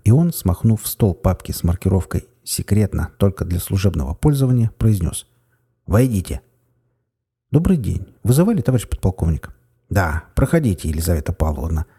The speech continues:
ответил он и жестом предложил садиться. "Вас можно поздравить?" Лиза присела напротив Серова. "Пресловутое ружьё всё-таки выстрелило?"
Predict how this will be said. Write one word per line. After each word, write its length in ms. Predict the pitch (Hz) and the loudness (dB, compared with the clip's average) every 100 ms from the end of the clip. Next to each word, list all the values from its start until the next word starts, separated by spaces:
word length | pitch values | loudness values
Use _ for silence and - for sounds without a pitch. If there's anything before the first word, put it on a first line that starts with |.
| _ _ | _ _
ответил 440 | - 98 95 - | -4 0 0 2
он 160 | 113 127 | 2 2
и 40 | |
жестом 340 | 92 101 - 82 | 2 -2 -2 -4
предложил 420 | - 82 78 80 | -2 -2 -2 -4
садиться. 500 | - 87 - - - _ _ _ _ _ _ _ _ _ | -4 -4 -4 -8 -16 _ _ _ _ _ _ _ _ _
"Вас 380 | 95 110 - - | 0 0 0 2
можно 260 | 107 104 | 4 4
поздравить?" 680 | 101 98 95 127 202 - - - _ _ _ - | 2 0 2 2 2 -4 -12 -20 _ _ _ 0
Лиза 280 | 107 127 | 0 2
присела 360 | - - - 98 | -2 -4 0 2
напротив 440 | 90 - 90 78 | 2 0 -4 -4
Серова. 400 | - 95 85 71 - _ _ _ - | -2 0 0 -4 -12 _ _ _ -2
"Пресловутое 540 | 101 - 117 131 - 131 | -2 2 2 4 2 2
ружьё 380 | 120 120 120 | 4 4 4
всё-таки 440 | 104 - 120 110 110 | 2 0 0 2 2
выстрелило?" 680 | 120 160 196 190 117 90 | 2 0 0 2 2 -2